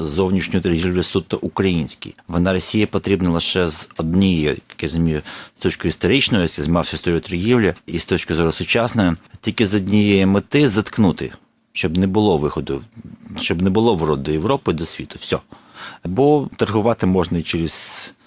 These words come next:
Новоросійськ, Петербург і так далі. Тобто тут справа в тому, що от і всі апологети от такої історії проросійської, вони просто всі,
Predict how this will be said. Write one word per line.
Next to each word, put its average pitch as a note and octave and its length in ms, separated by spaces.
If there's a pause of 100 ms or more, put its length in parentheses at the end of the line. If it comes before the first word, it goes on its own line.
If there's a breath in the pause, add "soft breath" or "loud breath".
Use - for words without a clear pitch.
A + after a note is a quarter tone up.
(220 soft breath)
Новоросійськ, E2+ 880 (120)
Петербург E2+ 640
і - 40
так - 200
далі. D#2+ 280 (220 loud breath)
Тобто - 260
тут - 280
справа C3+ 380
в A2 40
тому, A#2 300
що A2 240
от G2+ 200
і G#2 180
всі - 340
апологети A2 720
от F#2+ 100
такої D#3+ 440
історії F2 420
проросійської, G#2+ 720
вони G#2 240
просто A2+ 380
всі, - 380